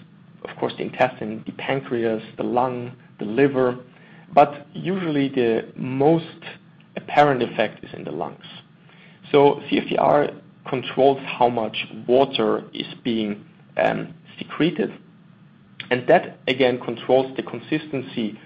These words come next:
of the mucus on top of the epithelium in the lung. If C F T R is defective, this mucus is too thick, it cannot move properly. Um, the patients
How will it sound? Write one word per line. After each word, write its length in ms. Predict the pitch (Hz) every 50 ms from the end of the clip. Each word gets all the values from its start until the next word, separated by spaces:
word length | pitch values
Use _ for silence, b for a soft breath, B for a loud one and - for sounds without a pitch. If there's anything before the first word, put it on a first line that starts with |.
| B B -
of 100 | 113 - - -
the 260 | 120 104 104 - - - _
mucus 500 | - 127 135 151 156 156 - 117 110 104 - - - - -
on 180 | 117 117 -
top 280 | - - 123 120 - -
of 80 | - - -
the 120 | - - 113
epithelium 640 | - - - - - - 135 123 113 - - - -
in 80 | -
the 60 | -
lung. 340 | - 78 - - 82 - - - - - B B B B B B B B B B B
If 120 | 175 175 - -
C 120 | - 104 160
F 80 | - -
T 80 | 143
R 160 | 127 123 117
is 60 | 110 113 -
defective, 520 | 110 - - 160 180 170 - 117 - -
this 120 | - 113 - - -
mucus 440 | - 151 139 139 139 - 135 135 - - -
is 60 | - - -
too 100 | 117 - - -
thick, 180 | - 170 170 -
it 140 | 131 - -
cannot 280 | - 123 110 104 95 110
move 280 | 113 120 147 190 190 - - -
properly. 540 | - - - - - - - 139 156 165 B B B B B B B -
Um, 380 | 107 107 107 113 110 110 - - - - _ - - _ - -
the 60 | -
patients 380 | - 139 139 135 - 127 -